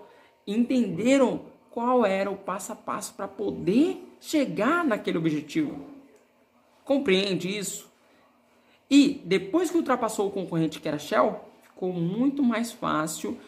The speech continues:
chegar no objetivo que era tido como impossível, mil e quinhentos metros. E por que isso? Porque à medida que você faz, você vai criando expertise, você vai criando inteligência sobre aquilo que você está fazendo.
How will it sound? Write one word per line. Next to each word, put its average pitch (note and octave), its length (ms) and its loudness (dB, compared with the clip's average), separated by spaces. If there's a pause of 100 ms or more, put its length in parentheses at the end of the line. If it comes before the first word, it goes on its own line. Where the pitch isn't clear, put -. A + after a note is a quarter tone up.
chegar D3 340 0
no F3 80 0
objetivo E3 680 0
que D#3+ 340 0
era F#3 340 2 (260)
tido F3 220 -8
como E3 220 -4
impossível, - 580 -6 (180)
mil F3 240 -2
e - 20 -14
quinhentos D3+ 680 -2
metros. - 680 -20 (760)
E C4+ 120 4
por C#4 240 4
que C#4+ 120 -2
isso? G3 480 -2 (320)
Porque - 160 -6
à A3 60 4
medida A#3+ 320 4
que C4+ 100 -2
você G#3 260 -6
faz, G3 440 -6
você E3+ 220 -6
vai F3 100 -2
criando F3 400 -4
expertise, F3 920 -6 (340)
você E3+ 180 -4
vai G3 160 -2
criando F#3+ 260 0
inteligência G#3 760 0
sobre G#3 220 0
aquilo A3+ 260 -4
que - 120 -12
você F#3+ 360 -6
está G#3 280 -6
fazendo. A3 560 -4